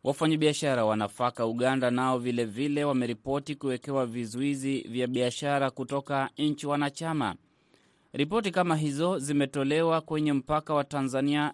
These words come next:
na Zambia. Hatua hii inachukuliwa wakati nchi zote duniani zinakumbana na uhaba wa chakula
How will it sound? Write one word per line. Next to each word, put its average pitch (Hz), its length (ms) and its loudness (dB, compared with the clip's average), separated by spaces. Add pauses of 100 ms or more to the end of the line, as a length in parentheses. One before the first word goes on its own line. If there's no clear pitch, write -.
na 143 180 2
Zambia. 123 600 -2 (760)
Hatua 139 360 2
hii 139 280 -2
inachukuliwa 123 800 -2
wakati 135 680 -6
nchi 107 300 -6
zote 117 340 -4
duniani 123 520 0
zinakumbana 120 680 -2
na 120 100 0
uhaba 104 360 -4
wa 98 80 -2
chakula 139 460 0